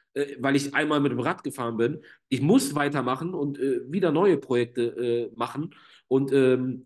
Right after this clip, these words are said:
deswegen hab ich das als Investition gesehen, was mir dann wirklich im Nachhinein dann geholfen hat, weil ich, weil, ja, einfach auch die Erfahrung gesammelt habe für größere Aufgaben und Projekte. Und, äh, deswegen hab ich da einfach, und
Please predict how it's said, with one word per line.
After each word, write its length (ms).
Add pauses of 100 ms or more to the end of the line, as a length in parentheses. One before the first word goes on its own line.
(180)
deswegen 220
hab 80
ich 80
das 140
als 140
Investition 720
gesehen, 460 (400)
was 200
mir 100
dann 240
wirklich 220
im 160
Nachhinein 400
dann 180
geholfen 400
hat, 80
weil 80
ich, 100 (160)
weil, 380 (260)
ja, 300 (340)
einfach 300
auch 180
die 120
Erfahrung 480
gesammelt 380
habe 220
für 160
größere 580 (260)
Aufgaben 440
und 140
Projekte. 560 (880)
Und, 180
äh, 340 (420)
deswegen 320
hab 80
ich 120 (160)
da 180
einfach, 340 (440)
und 220